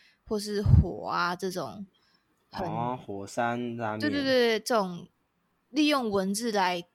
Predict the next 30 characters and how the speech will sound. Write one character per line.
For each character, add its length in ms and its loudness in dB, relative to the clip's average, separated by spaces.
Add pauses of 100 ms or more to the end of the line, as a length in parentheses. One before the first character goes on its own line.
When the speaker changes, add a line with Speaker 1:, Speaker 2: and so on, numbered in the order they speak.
(120)
Speaker 1:
让 240 2
消 180 0
费 80 2
者 80 2
想 200 -6
象 160 -4
说 100 -6
这 120 -4
个 120 -2
产 300 -8
品 160 -4
到 160 -2
底 80 -8
有 200 -10
多 180 -12
辣。 320 -4 (960)
这 100 0
个 100 2
就 140 2
是， 480 0
Speaker 2:
嗯。 60 -14 (400)
Speaker 1:
呃， 800 -6
味 200 4
觉 280 -4
另 180 -4
外 180 0
一 60 -2
种 220 -6
比 80 -14
较， 680 -2